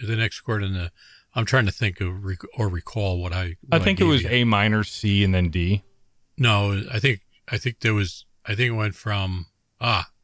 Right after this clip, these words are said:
Speaker 1: I remember now. Uh, just sort of clicked in my old age, you know, senior moment.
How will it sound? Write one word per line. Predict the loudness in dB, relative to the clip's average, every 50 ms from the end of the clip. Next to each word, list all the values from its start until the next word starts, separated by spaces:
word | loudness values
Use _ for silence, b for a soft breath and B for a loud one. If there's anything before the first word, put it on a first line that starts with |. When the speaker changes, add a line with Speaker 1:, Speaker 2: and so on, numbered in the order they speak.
| b b b b b b b b b b b _ _ _ _ _ -2
Speaker 1:
I | 2 2
remember | 2 2 0 -2 -4 -4 -4
now. | -4 -2 -2 -2 -4 -6 -8 _ _ _ _ _ _ _ _ _ _ _ _ _ _ _ _ -6
Uh, | -2 -2 0 0 -2
just | -2 -4 -4 -6 -6 -8 _ _ _ _ _ -14
sort | -8 -6 -4 -4 -4
of | -4
clicked | -4 -4 -4 -4 -4 -4 -4
in | -4
my | -2 -2 -2 -2
old | -4 -4 -6 -4
age, | -4 -4 -4 -4 -6 -8 -10
you | -10
know, | -8 -6
senior | -4 -2 0 2 2 2 2 2
moment. | 0 0 0 0 0 -2 -4 -6 -10